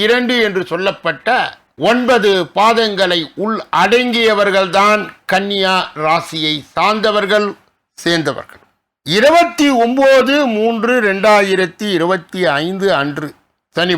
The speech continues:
பகவான் கும்ப ராசியிலிருந்து மீன ராசிக்கு திருக்கணித பஞ்சாங்கத்தின்படி மாறுகிறார். மீன ராசிக்கு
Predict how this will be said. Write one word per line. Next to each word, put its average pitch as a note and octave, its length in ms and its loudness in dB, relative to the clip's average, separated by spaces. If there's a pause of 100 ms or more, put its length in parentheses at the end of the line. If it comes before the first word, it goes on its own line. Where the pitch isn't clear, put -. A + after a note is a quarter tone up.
பகவான் B3 460 4 (140)
கும்ப G3 300 -2 (100)
ராசியிலிருந்து F#3+ 880 -2 (480)
மீன F#3 340 2
ராசிக்கு F3 540 -2 (220)
திருக்கணித G3+ 680 0 (100)
பஞ்சாங்கத்தின்படி F3 1120 -4
மாறுகிறார். C#3 500 -6 (1080)
மீன C4 300 2 (180)
ராசிக்கு B3 560 2